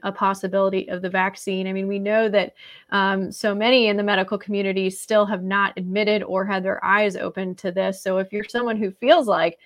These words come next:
"Hey, I've gotten a shot, several shots, my cancer came back, my cancer's accelerated," what have you, but I don't know what oncologist is gonna take me seriously if I ask them about the vaccine.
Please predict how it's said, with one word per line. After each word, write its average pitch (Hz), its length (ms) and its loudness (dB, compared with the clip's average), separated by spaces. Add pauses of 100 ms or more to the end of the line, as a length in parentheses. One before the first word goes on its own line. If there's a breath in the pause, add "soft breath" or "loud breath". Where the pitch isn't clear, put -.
(120 soft breath)
"Hey, 214 120 6
I've 208 100 6
gotten 202 360 2 (440)
a 220 180 6
shot, 214 400 4
several 208 320 2
shots, 196 480 0 (240 soft breath)
my 190 100 -4
cancer 202 760 -2
came 190 220 -4
back, 190 320 2
my 185 120 -10
cancer's 190 440 -6
accelerated," 190 880 0 (320 soft breath)
what 196 200 2
have 208 280 4
you, 190 120 0
but 190 180 0
I 196 160 2
don't 220 160 0
know 202 360 2
what 214 180 2
oncologist 208 640 -2
is 185 100 -8
gonna 214 180 -2
take 233 200 -4
me 240 100 -2
seriously 196 640 -2
if 185 180 -8
I 180 140 -2
ask 185 520 -6
them 185 180 -6
about 175 240 -8
the 190 80 -8
vaccine. - 560 -10